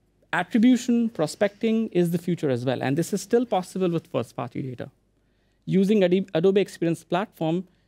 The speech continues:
you could actually exchange data with second-party providers without exchanging sensitive information,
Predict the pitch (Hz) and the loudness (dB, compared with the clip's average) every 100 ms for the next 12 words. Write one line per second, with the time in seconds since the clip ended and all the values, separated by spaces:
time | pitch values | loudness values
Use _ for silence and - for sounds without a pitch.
0 | _ 170 202 190 185 208 170 - - 156 | _ -2 0 0 -2 -2 -2 -2 -4 -2
1 | 147 156 160 151 151 - - 143 131 131 | -2 -2 -2 -4 -4 -8 -8 -6 -6 -8
2 | - 127 131 160 160 143 135 156 151 165 | -4 -2 -2 -2 -4 -4 -4 -2 -2 -2
3 | 180 175 - 175 175 175 - _ _ 202 | -4 -8 -8 -4 -4 -6 -12 _ _ -6
4 | 208 - 135 123 139 123 - - | -4 -8 -8 -8 -8 -10 -10 -16